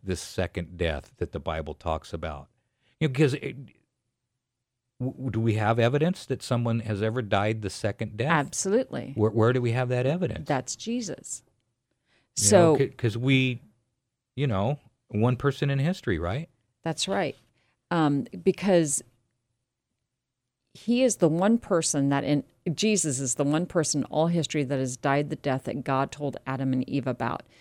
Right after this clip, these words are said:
Speaker 2: It's the death that the wages of sin and that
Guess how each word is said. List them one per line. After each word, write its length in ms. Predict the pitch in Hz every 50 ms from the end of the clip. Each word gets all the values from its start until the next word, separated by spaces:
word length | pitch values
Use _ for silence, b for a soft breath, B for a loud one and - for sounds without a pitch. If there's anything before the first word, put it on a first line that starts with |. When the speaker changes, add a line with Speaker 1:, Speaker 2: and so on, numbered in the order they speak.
| b b b b
Speaker 2:
It's 240 | - 156 - - -
the 100 | 165 151
death 360 | 117 - 160 156 170 185 -
that 180 | 190 165 -
the 100 | - 143
wages 460 | 131 127 143 151 165 160 190 185 180 202
of 100 | 196 -
sin 480 | - - 165 151 143 139 131 131 - - -
and 160 | 143 139 135
that 200 | 135 123 - -